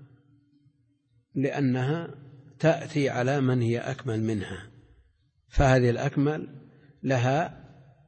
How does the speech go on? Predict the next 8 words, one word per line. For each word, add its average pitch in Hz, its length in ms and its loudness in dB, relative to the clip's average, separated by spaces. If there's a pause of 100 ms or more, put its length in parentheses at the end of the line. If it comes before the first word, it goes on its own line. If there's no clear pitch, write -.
(1500)
أن 139 120 4
تتنازل 135 680 2
ولها 139 480 6
أن 123 100 2
ترفض، 104 380 -4 (760)
فالحق 165 640 2 (280)
للمرأة 143 600 4
الحرة. 110 540 -6